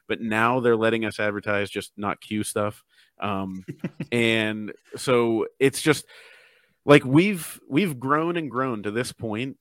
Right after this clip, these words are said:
Speaker 1: literally on the backs of people who believe in freedom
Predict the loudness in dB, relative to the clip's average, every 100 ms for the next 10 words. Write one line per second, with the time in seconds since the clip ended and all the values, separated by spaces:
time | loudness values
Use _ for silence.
0 | _ -10 -2 0 0 -2 -2 -4 -6 -6
1 | -4 -4 -6 -16 -12 -8 -8 -10 -14 -12
2 | -10 -8 -8 -8 -8 -8 -6 -8 -8 -14
3 | -10 -6 -4 -4 -4 -8